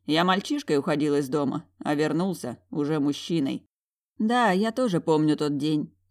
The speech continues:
Я не смогла скрыть грусть в голосе. Когда к нам прискакал гонец, мы еще не понимали, насколько все серьезно. И сколько лет пройдет, прежде чем наступит мир. И уж никто точно не думал, что мы потеряем так много. "Это был плохой день",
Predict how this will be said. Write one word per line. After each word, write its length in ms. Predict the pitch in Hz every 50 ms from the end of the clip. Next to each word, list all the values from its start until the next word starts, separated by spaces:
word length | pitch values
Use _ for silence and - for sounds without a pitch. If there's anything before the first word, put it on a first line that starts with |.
| _ -
Я 160 | 262 240 240
не 100 | 214 190
смогла 440 | 165 - 175 160 156 160 175 185 180
скрыть 340 | 170 - - 143 147 127 -
грусть 380 | 151 143 139 139 139 - -
в 60 | 135 135
голосе. 580 | - 135 131 127 131 120 120 - - - 156 - _ _ _ _ _ _ _ _ _
Когда 280 | - - 202 208 220 226
к 60 | 226
нам 140 | 226 226 220
прискакал 500 | 214 214 214 - 226 214 - 226 214 214
гонец, 420 | 196 208 208 214 233 240 226 -
мы 120 | 175 180 175
еще 180 | 175 - 185
не 100 | 175 180
понимали, 460 | 165 180 175 175 185 202 208 180 143
насколько 440 | 139 147 143 - - 143 123 139 139
все 140 | - - 143
серьезно. 580 | 143 - 139 143 139 139 131 135 - - - - _ _ _ _ _ -
И 100 | - 170
сколько 320 | 165 - 196 190 - 185
лет 220 | 170 156 165 170 -
пройдет, 400 | - 160 160 143 151 147 143 -
прежде 300 | - 147 151 139 131 139
чем 180 | - - 139
наступит 460 | 143 143 143 - - 139 - 143 - -
мир. 260 | 143 135 139 147 - _ _ _ _ _ _ _
И 100 | - 175
уж 120 | 175 175 -
никто 280 | 190 170 - - 190
точно 360 | 165 - 202 165 - - 165 156
не 120 | 151 147
думал, 420 | 131 156 196 202 165 135 127 - _ -
что 200 | - - - 156
мы 120 | 156 143
потеряем 540 | - 143 - 165 147 165 170 160 135 127 123
так 180 | 139 131 -
много. 380 | - 151 151 147 135 - 175 170 _ _ _ _ _ _ _ _ _ _ _ -
"Это 340 | - 226 247 269 269 277
был 220 | 233 220 226 226 220
плохой 480 | 220 220 214 208 - 180 170 170 165
день", 440 | 160 147 160 160 156 151 151 156 -